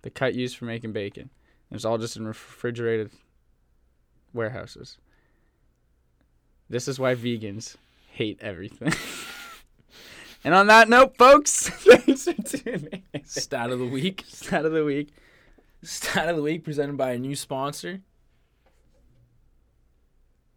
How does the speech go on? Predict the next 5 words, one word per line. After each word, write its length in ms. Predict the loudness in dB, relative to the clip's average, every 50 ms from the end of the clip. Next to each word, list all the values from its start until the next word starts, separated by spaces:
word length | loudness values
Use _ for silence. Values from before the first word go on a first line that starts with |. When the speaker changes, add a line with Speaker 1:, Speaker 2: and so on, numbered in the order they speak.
| _ _ _ _ _ _ _ _ -16
Speaker 1:
PETA? 300 | -12 -10 -8 -10 -10 -12 _ _ _ _ _ _ _ _ _ _ _ _ _ _ _ _ _ _ -20
Speaker 2:
<sighs> 40 | -20 -20 -20 -20 -20 -20 -20 -20 -20 _ -20 -20 -20 _ -20 _ -10
Speaker 1:
Oh. 180 | -8 -6 -6 -6
Speaker 2:
peta. 200 | -6 -8 -8 -8 -10 -10 -8 -4 -2 -2 0 0 0 0 -2 -4 -6 -8 -10 -12 -12 -10 -10 -10 -10 -12 -18 -14
<laughs> 320 | -12 -12 -12 -12 -14 -14